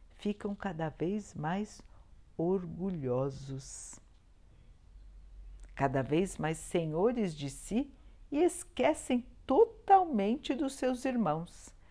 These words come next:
Se acham, então, seres especiais.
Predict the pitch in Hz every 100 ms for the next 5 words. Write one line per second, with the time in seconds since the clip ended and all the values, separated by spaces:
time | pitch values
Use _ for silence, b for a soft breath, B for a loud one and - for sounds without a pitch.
0 | b b b - 143 143 139 - 131 131
1 | 131 - 202 247 - b b b - -
2 | - 285 294 285 269 - 208 269 - -
3 | 226 233 - 254 165 156 170 - -